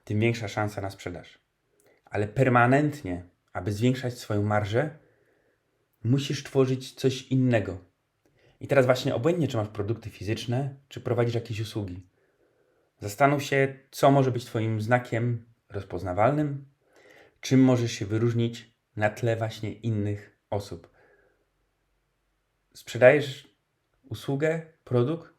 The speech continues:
Zastanów się, co jeszcze możesz z tym zrobić. Jak wyjść od strony klienta, co klient jeszcze może potrzebować do tego, co sprzedajesz. Wariantów oczywiście jest mnóstwo. Z każdym tak naprawdę produktem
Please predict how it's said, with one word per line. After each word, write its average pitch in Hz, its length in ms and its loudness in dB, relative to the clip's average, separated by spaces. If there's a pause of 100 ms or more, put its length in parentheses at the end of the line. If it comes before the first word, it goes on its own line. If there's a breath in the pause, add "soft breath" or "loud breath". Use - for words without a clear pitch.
(180)
Zastanów 143 320 -4
się, 135 220 -2
co - 240 -4
jeszcze 156 360 -2
możesz 127 200 -2
z - 60 -16
tym 120 140 -2
zrobić. 104 420 -6 (1500 soft breath)
Jak 120 280 4
wyjść 135 500 -2 (120)
od - 160 -2
strony 117 560 0 (100)
klienta, 110 480 -2
co - 160 -10
klient 135 420 2
jeszcze 117 220 -2
może 107 220 -2
potrzebować 104 760 -2 (1200)
do 107 160 0
tego, 117 280 2
co 98 180 -2
sprzedajesz. - 800 -10 (1500)
Wariantów 135 480 4
oczywiście 127 420 -6
jest 110 160 -6
mnóstwo. 113 500 -2 (480 soft breath)
Z - 120 -16
każdym 135 400 2
tak 123 100 -2
naprawdę 117 340 -2
produktem 104 640 -6